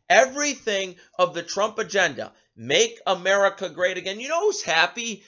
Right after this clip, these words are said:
today with the state of America?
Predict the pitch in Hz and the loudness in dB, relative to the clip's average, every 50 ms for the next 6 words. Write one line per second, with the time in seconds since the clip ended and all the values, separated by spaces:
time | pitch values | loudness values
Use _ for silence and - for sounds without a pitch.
0 | _ _ _ - 190 - - - 147 151 151 185 214 220 208 - _ _ _ _ | _ _ _ -4 -4 -4 -2 -2 0 0 2 0 0 -2 -4 -10 _ _ _ _
1 | - 175 196 190 - 165 - - - - - 170 170 - 143 151 147 160 151 147 | -4 -4 -4 -4 -4 -6 -6 -6 -6 -4 -4 -2 0 0 0 0 -2 -4 -6 -4
2 | 151 156 170 202 220 220 - - 262 269 262 233 233 | -4 -2 -2 -2 -2 -2 -4 -6 -6 -6 -6 -6 -8